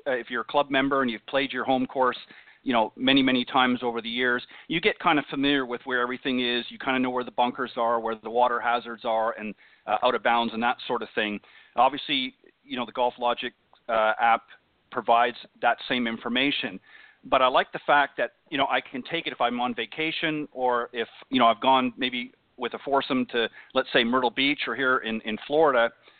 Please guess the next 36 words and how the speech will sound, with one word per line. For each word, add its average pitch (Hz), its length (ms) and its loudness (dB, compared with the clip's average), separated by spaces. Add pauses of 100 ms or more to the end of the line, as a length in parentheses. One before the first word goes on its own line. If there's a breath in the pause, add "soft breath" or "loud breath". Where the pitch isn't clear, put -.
(220 soft breath)
uh, 117 240 4
maybe 135 220 -2
playing 139 320 0
some 127 100 -6
courses 135 380 -4
I 113 120 -2
haven't 180 280 -2
played 127 180 -4
before 120 480 -4 (260 soft breath)
and 120 160 0
not 127 240 4
familiar. 120 360 -2 (280 soft breath)
This - 220 2
becomes 127 380 -2 (340)
really 139 380 0
important 120 480 -2
then 127 220 6
to - 100 -12
be 120 80 -2
able 120 160 -2
to 110 40 -2
have 113 160 0
an 117 80 0
idea 117 380 2
of 104 60 -2 (240 soft breath)
what 127 180 2
I'm 113 80 -2
gonna 113 140 -6
be 110 200 -12
faced 117 300 -4
with, 104 240 -6 (300 soft breath)
and 110 260 -2 (180)
obviously 120 380 0
ultimately 117 360 -4
is 101 80 -10
gonna 110 200 -4